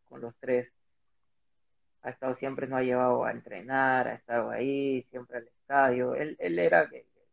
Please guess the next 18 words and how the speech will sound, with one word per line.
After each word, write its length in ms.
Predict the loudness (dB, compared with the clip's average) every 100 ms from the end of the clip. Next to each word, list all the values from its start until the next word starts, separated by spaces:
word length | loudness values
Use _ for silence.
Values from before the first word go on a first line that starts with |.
| _
él 140 | -8 2
iba 180 | 4 4
al 80 |
estadio 560 | 4 -2 -2 0 -2 -4 _ _ _ _ -20
y 100 | -20
se 120 | -18
sentaba 440 | -14 -4 2 2 2
solo 280 | 0 4
a 100 | 4
disfrutar 420 | 4 0 -6 -2 -2
de 80 |
fútbol. 320 | -2 -2 -4 -4
No, 140 | -6
no 260 | -8 -10 -8
le 80 |
gustaba 560 | -6 -8 -4 0 0 -2 _ _ _ -20
sentarse 480 | -10 -6 -6 -8
con, 180 | -18 -18